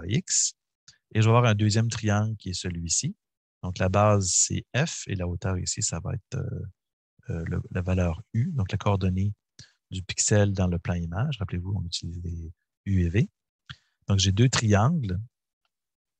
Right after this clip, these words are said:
Et selon le théorème de Thalès, ce que ça nous dit, donc, c'est U sur F, donc le, cette valeur-là ici divisée par ça,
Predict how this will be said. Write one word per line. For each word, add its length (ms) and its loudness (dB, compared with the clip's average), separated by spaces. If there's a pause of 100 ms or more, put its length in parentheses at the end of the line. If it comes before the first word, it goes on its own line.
(160)
Et 120 2
selon 220 4
le 60 4
théorème 240 6
de 80 6
Thalès, 260 4
ce 60 0
que 80 -6
ça 120 -2
nous 120 -4
dit, 120 -2
donc, 220 -4
c'est 220 -2 (120)
U 140 -2
sur 300 -2
F, 260 -2
donc 240 -8
le, 240 -6 (140)
cette 180 -6
valeur-là 320 0
ici 320 -2
divisée 300 -2
par 180 -4
ça, 240 -2